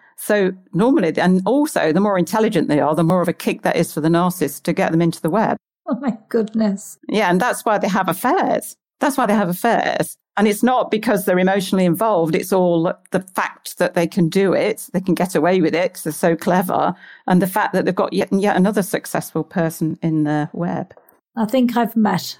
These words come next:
Speaker 2: some people like that and been in, in, and had friends who are in relationships like that. People I've worked with, women that, particularly women that I've worked with, very successful.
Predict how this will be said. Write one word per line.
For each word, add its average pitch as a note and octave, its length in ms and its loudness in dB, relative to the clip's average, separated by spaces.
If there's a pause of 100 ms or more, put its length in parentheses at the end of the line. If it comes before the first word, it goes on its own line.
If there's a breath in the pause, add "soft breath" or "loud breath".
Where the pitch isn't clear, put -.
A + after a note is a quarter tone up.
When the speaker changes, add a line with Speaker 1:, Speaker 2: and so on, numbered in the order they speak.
Speaker 2:
some G#3 320 0
people F#3+ 400 -2
like G3 380 -4
that G3+ 480 -6
and A#3+ 180 4
been B3+ 260 2
in, A3 280 2
in, G#3+ 400 0
and A3 180 0
had B3 280 -2
friends B3+ 500 0
who F#3+ 100 0
are F3 140 0
in F3 140 -2
relationships F#3 840 -6
like G3+ 160 -6
that. - 200 -6
People A#3 260 -2
I've A3 140 -2
worked - 420 -2
with, - 360 -10 (220)
women G#3+ 380 2
that, - 160 -4
particularly A3 380 0
women G#3 260 2
that G#3 160 -2
I've G3 160 -4
worked G#3 240 -2
with, F#3+ 240 0
very A#3+ 240 0
successful. F3 920 -6